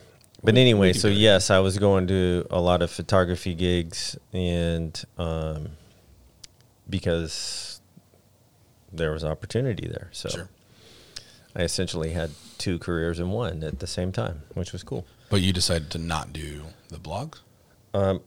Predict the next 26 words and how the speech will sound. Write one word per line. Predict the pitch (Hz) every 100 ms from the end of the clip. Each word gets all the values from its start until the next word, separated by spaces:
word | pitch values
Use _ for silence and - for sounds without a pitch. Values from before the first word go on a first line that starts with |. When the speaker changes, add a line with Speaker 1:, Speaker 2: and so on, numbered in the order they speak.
| -
Speaker 1:
I | 101 92 -
turned | - 135 135
it | 127
down | 117 117 120 120
because | 107 101 113 101
I | 98
didn't | 98 113 90
feel | - 110
comfortable | 95 113 104 98 95 87
writing. | 85 90 120 85 - - _ _ _ -
Speaker 2:
Hmm. | 147 139 - _ -
Speaker 1:
And | 98 92 90 85 85 - - _ _ _ _ _ -
the | 98 92
thing | 120 117
that | 104 95
I | 90
didn't | 87 117 135 - _ _
n-, | 92 - _ 95
know | 95 90
Speaker 2:
They |
didn't | 87 92
Speaker 1:
until |
Speaker 2:
offer, | 92 107
like, | 95 92
a |
ghostwriter? | 90 95 - 127 151